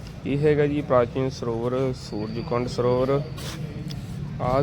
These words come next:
ਤੁਸੀਂ ਦੇਖ ਰਹੇ ਹੋ, ਇਹ ਹੈਗਾ ਜੀ ਗਊ ਅੱਛਾ ਮੰਦਿਰ ਦਾ ਆਪਣਾ ਸਰੋਵਰ, ਬਹੁਤ ਵੱਡਾ ਸਰੋਵਰ ਹੈ ਵੀ।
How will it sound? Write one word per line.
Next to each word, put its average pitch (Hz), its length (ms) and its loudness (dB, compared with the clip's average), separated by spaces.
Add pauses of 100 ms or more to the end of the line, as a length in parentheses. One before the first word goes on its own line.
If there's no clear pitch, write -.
(120)
ਤੁਸੀਂ 135 280 2
ਦੇਖ 127 260 2
ਰਹੇ 131 200 2
ਹੋ, 131 480 2
ਇਹ 127 140 0
ਹੈਗਾ 135 260 2
ਜੀ 135 320 0 (140)
ਗਊ 123 360 4
ਅੱਛਾ 120 460 4
ਮੰਦਿਰ 120 360 2
ਦਾ 123 340 2 (1300)
ਆਪਣਾ 127 320 4
ਸਰੋਵਰ, 123 520 2
ਬਹੁਤ 120 320 2
ਵੱਡਾ 120 260 2
ਸਰੋਵਰ 120 400 2
ਹੈ 127 80 6
ਵੀ। 131 200 0